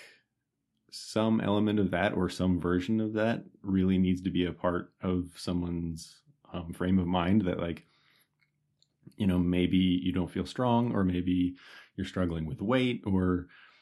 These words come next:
you know, maybe you have these health concerns that are really holding you back and things like that. Um, I think you really need to be able to look at yourself, even where you are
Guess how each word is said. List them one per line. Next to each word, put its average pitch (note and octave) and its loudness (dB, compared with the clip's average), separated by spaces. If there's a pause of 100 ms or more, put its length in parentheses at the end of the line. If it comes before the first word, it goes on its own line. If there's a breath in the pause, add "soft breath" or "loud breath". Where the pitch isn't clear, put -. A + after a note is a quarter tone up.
(100)
you G2+ -4
know, F#2 2
maybe F#2+ 2
you F2+ 2
have E2 -4
these D#2+ -8
health A2 0
concerns G2+ 2
that F2+ -2
are F#2+ 2
really G2 2
holding G#2 0
you G2+ 0
back G2+ -2
and F2 -4
things E2 -4
like E2 -6
that. G2 0 (520 soft breath)
Um, F2+ -6 (240)
I G2 -2
think F#2 0 (1000)
you G2 4
really G2+ 6
need F#2 4
to F2+ -4
be F2 2
able E2+ 0
to - -6
look E2+ -2
at F#2+ -8
yourself, E2+ -2
even G2 6
where F#2 6
you E2+ 0
are E2 -6